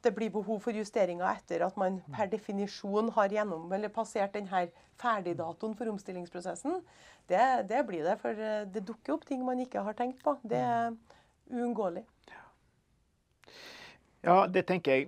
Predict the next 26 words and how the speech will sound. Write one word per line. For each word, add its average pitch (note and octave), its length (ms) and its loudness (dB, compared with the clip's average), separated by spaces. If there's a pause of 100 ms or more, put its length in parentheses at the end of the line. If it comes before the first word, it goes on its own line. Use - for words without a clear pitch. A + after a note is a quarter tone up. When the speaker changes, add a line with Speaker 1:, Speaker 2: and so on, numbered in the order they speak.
Speaker 2:
Nå, D#3 160 4
hvis D3+ 300 -4
vi D#3+ 80 2
tenker E3 260 -2
litt D3 140 0
hva C#3+ 120 4
som C3+ 140 -6
skjer C3+ 240 4
når, A#2+ 280 -2
når C3 380 0
du, C3 80 -2 (280)
du C3 60 -2 (120)
eventuelt B2+ 320 0
blir C3 100 -6
færre, G#2+ 320 0
da, D3+ 180 2 (520)
så D#3+ 140 2
er D3 40 6
det C3 60 4
jo C3 100 4
også - 200 -8
en G#3+ 60 -4
sånn G3+ 200 -2
sak E3+ 220 2
at - 320 -2
arbeidsoppgave, A2+ 760 0